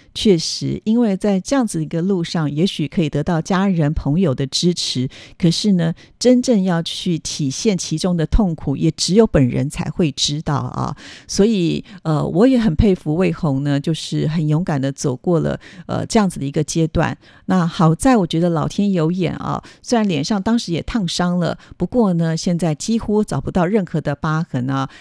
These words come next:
还是还给了魏红一个漂亮的脸庞。那只有在她的手部，我们可以看得到呢，还有这样子的一个烫伤的痕迹啊。亲爱的听众朋友，其实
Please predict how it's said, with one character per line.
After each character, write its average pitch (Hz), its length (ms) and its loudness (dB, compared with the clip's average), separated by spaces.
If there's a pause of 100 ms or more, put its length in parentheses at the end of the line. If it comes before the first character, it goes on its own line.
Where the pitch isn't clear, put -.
还 - 140 0
是 185 160 2
还 160 260 0
给 147 180 -2
了 135 320 -4 (200)
魏 190 120 2
红 143 200 0
一 143 40 -2
个 160 120 0
漂 240 280 2
亮 190 200 0
的 147 100 0
脸 139 220 -4
庞。 135 340 -4 (240)
那 151 160 -2
只 - 220 -4
有 175 180 0
在 147 140 -4
她 147 160 -6
的 139 120 -4
手 135 280 -2
部， 196 200 -2
我 131 60 -6
们 135 160 -4
可 - 160 -8
以 143 40 -2
看 165 180 -4
得 143 100 -4
到 143 260 -2
呢， 131 160 -4
还 135 160 -4
有 135 160 0
这 151 140 -6
样 139 160 -2
子 - 120 -12
的 127 100 -6
一 135 120 -10
个 147 140 -4
烫 170 260 -2
伤 147 220 -4
的 143 100 -4
痕 - 260 -8 (120)
迹 127 320 -6
啊。 127 180 -6 (380)
亲 196 200 0
爱 175 120 0
的 - 100 -6
听 170 220 -2
众 156 180 -2
朋 147 240 -2
友， 147 160 -4
其 208 160 -2
实 277 220 -2